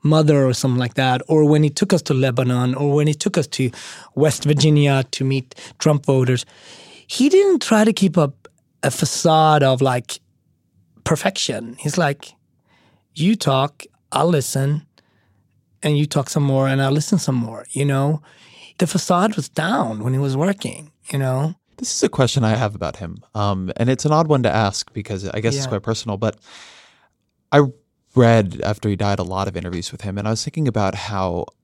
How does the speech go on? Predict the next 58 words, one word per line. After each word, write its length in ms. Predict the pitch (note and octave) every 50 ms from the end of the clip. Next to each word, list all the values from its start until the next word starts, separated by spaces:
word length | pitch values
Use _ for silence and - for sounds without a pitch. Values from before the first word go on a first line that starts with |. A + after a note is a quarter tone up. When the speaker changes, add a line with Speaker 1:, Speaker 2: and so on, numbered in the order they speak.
| _ _ _ -
Speaker 2:
unbelievably 880 | A#2+ B2 C3 B2+ A2+ - A2 G2 A2 G#2 G#2 G2+ G#2+ G2+ G#2 G2+ F#2+ - -
honest 480 | - F#2+ F#2 F#2 G2 F#2 - - - -
he 100 | - F#2
seemed 480 | - - - - - - - - - - - -
in 380 | - G2 F#2+ F2 - - - - - -
when 200 | - A2 G#2+ G#2
he 80 | G#2+ F#2+
spoke. 400 | - - G#2+ F#2+ - - - - - _ -
Um, 420 | A2 G#2+ G#2 G#2 G2+ F#2+ F2+ F#2 - -
a-, 40 | A2
and 280 | A2 A2 F#2+ - A2 A2
I 60 | G#2+
said 160 | G#2+ - C3
as 80 | A#2 -
somebody 200 | - A2+ G#2+ G#2
who 40 | G#2
does 220 | - G#2+ G#2+ G#2
a 60 | A#2
lot 180 | G#2 G#2 G2+ G2
of 80 | G#2 - _ _ _ _ _
<laughs> 240 | - - A#2+ A2+ -
talking 320 | - G#2 G#2+ G#2+ B2+ A#2+
in 80 | A#2+ A#2+
public 380 | C3+ C3 C3 C#3 C#3+ D3+ D3 -
and 260 | G#2 G2 G2+ G#2 G2+ G#2
does 180 | A#2 A2+ G#2 A2+
a 40 | G2+
Speaker 1:
Yeah. 60 | A#2
Speaker 2:
podcast 420 | A#2 A#2+ D3+ D3+ C#3 C3+ B2 - -
and 80 | G#2+
does 180 | G2+ G#2 A2 A2+
interviews, 400 | A#2 A#2 B2 B2 C#3 C#3+ C#3 C3+
and, 140 | A2+ G2+ F#2+
Speaker 1:
Yeah. 180 | C#3 C3+ B2+ A#2+ - - - -
Speaker 2:
and 100 | - B2
I 80 | B2+ A#2
think 240 | - D#3+ D#3+ D3 -
how, 580 | - B2 B2 A#2 A2+ G#2+ G#2 G2+ G2 F#2 - _ _ _ _ _ _ _
you 100 | A#2+ A2+
know, 120 | A2 G#2
I, 280 | G#2+ D#2+ G2+ A#2+ A#2 - -
I've 120 | A2 - -
tried 400 | - - A2 G2+ G2+ G#2 G#2 G2
in 60 | F#2+
the 60 | F#2+
last 200 | F#2+ G2 - -
couple 180 | - F#2+ - G2+
of 40 | G2
years 240 | G2 G2+ G2+ - -
to 60 | -
be 80 | G#2 G2+
more 240 | G2+ G2 F#2+ F#2 -
open 320 | - G2+ - - F#2 G#2+ A2
with 120 | D3 C3+ C3+
who 120 | B2+ -
Speaker 1:
Mm-hmm. 80 | - -
Speaker 2:
I 100 | F#2+ G2
am, 280 | A#2 C3 D3+ E3+ E3+